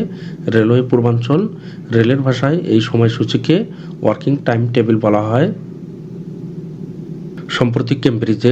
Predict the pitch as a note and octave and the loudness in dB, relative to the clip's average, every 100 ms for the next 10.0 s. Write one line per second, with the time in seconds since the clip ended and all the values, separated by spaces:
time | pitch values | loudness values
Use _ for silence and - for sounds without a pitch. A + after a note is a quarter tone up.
0 | C3+ A#2+ G#2+ G#2 - A2 B2 A2+ A#2 G3 | 2 0 -2 -2 -2 0 4 4 4 0
1 | - - - - C3+ C#3+ C3+ A#2+ A#2+ A2+ | -6 -14 -4 0 2 2 2 0 0 -2
2 | - A2 A#2+ A2+ G#2 A#2 - A#2 A2 G#2+ | -2 0 2 2 0 -2 -2 0 0 0
3 | A2 A#2+ G3+ - - - - - - - | 2 4 2 -4 -12 -14 -14 -16 -14 -14
4 | F#3 F3+ - - - - - - F3+ D#3 | -12 -12 -12 -12 -12 -12 -12 -12 -12 -12
5 | E3 F#3 F3 E3+ F3 E3+ F3 - - - | -12 -12 -12 -12 -12 -12 -12 -12 -12 -12
6 | - - - - - - - - C#3 C3+ | -12 -12 -12 -12 -12 -12 -12 2 4 4
7 | C#3+ B2+ B2 B2 A#2 A2+ A2+ D3 G3 - | 2 0 -2 -2 0 2 4 4 0 -8
8 | - - - A2 G#2+ A#2+ A#2+ - G#2+ G#2 | -14 -8 -2 -2 0 0 2 2 2 2
9 | G#2 - C3+ E3+ - G2+ F#2+ - A2 | 0 2 2 2 -2 -2 -2 -2 -2